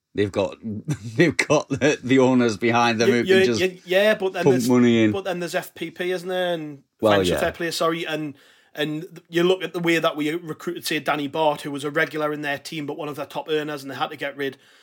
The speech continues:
Speaker 2: What I'm saying is, is that th-, there are, there are options there now that weren't there before, maybe. And I like, you,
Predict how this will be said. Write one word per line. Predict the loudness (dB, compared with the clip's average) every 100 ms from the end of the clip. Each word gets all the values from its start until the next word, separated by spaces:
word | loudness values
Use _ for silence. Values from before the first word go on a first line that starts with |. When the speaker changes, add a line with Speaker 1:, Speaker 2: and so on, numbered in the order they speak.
| _
Speaker 2:
What | 2
I'm | 2
saying | 4 2 2
is, | -2
is | -4 -2
that | -2 -4 _ _ _ _ _ _ _ _
th-, | -18 -4
there | 0 2
are, | 0
there | 0 2
are | 4 2 0
options | -6 -4 -6 -6 -4
there | -2 0
now | 2 0
that | 0
weren't | -2 -2
there | -4 -6
before, | -6 -6 -4 -4
maybe. | -6 -8 -10 _ _ _ _ _
And | -6 -6 -8 -12 -16 _ _ -2
I | 0
like, | 2 0 -6 -14
you, | -14